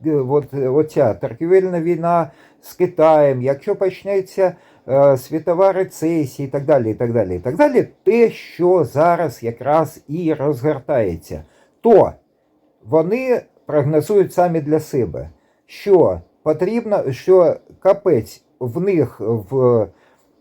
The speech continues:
е, їхня економіка, е, с-, е, зіткнеться з, е,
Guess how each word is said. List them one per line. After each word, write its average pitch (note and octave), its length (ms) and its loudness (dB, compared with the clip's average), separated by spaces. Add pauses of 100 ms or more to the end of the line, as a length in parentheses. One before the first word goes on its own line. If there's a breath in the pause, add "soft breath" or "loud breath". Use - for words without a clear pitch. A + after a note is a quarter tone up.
е, A2+ 240 -4
їхня D#3 440 -2
економіка, A2+ 1000 -2
е, G#2 180 -10
с-, - 460 -20 (340)
е, B2+ 380 2
зіткнеться C3+ 960 -4
з, A#2 260 -10
е, G#2 300 0